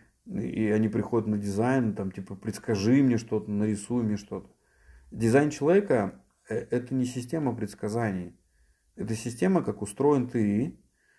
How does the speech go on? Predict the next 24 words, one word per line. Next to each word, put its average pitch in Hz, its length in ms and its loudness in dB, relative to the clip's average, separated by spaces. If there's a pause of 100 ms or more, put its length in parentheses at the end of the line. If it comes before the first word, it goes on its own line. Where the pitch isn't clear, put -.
(240)
И 120 80 2
у 117 40 6
нас 175 280 4
есть 160 340 0 (140)
некая 123 440 2
транзитная 113 560 2
погода 110 540 4
и 104 80 2
все, 107 180 -6
что - 140 -12
с - 120 -14
этим 98 200 -10
связано. 120 480 -2
Я 95 120 -4
тоже 95 280 -6
это 92 140 -14
рассказываю – 110 680 -4 (460)
в - 280 -8
этом, 98 460 -6
в, 104 560 -4 (460)
э, - 340 -14
курсе 123 320 2
про 107 460 0
рефлекторов, 104 540 0